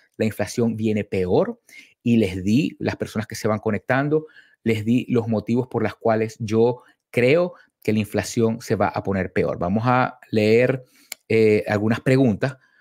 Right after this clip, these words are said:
porque verdad que una de las cosas que más me gusta aquí, una de las cosas donde más podemos aprender es en las preguntas, ¿ok? Entonces vamos a subir un poquito por aquí. Vamos a ver, eh,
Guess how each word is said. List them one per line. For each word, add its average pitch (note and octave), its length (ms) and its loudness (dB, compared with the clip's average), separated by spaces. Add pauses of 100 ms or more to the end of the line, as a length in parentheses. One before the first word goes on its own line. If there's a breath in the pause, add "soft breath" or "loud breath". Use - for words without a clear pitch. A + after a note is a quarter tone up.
(180 soft breath)
porque A2+ 220 2
verdad G#2 300 4
que C3 400 0
una B2+ 160 -2
de C3+ 60 4
las C#3 40 -6
cosas C#3 200 -4
que C3 60 0
más B2 80 0
me A#2+ 100 2
gusta A#2+ 220 -2
aquí, C3 240 0
una G#2+ 100 -2
de A#2 60 0
las A#2 60 -6
cosas - 180 -10
donde A#2 140 0
más G#2 140 -4
podemos A#2 260 -2
aprender A2+ 360 -2
es C#3+ 80 -2
en B2+ 80 -2
las G2 100 -6
preguntas, - 480 -4
¿ok? - 140 -10 (2000 loud breath)
Entonces G2+ 280 -2
vamos G#2+ 220 2
a A2 40 -8
subir G#2 180 -2
un F#2 60 -4
poquito F#2 260 -6
por E2+ 100 -6
aquí. - 240 -14 (120)
Vamos F2+ 280 -6
a - 40 -10
ver, - 260 -10
eh, - 840 -6